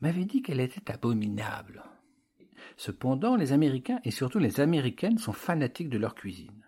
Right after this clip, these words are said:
En réalité, la cuisine américaine est parfois excellente.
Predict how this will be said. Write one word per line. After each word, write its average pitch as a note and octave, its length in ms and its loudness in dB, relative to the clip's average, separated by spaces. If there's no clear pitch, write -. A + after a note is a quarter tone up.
En - 60 -8
réalité, A2+ 680 -2
la F2+ 80 -6
cuisine C3 360 4
américaine F#2+ 500 2
est G2+ 80 0
parfois - 320 -4
excellente. - 680 -10